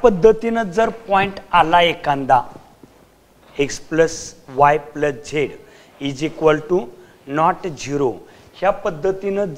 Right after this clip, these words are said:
जर एखादा point आला तर त्याचं काय म्हणणं आहे त्या गणिताचं?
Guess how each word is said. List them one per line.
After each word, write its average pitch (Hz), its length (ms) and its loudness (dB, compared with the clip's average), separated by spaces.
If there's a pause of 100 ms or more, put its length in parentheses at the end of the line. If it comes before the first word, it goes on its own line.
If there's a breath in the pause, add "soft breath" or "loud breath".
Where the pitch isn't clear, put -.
जर 196 180 2 (120)
एखादा 160 500 0 (180)
point 156 320 0 (180)
आला 175 240 2 (160)
तर 185 120 0 (180)
त्याचं 214 680 2 (1400 soft breath)
काय 247 240 4
म्हणणं 175 440 0
आहे 151 100 4 (120)
त्या 151 100 6 (100)
गणिताचं? 131 600 -8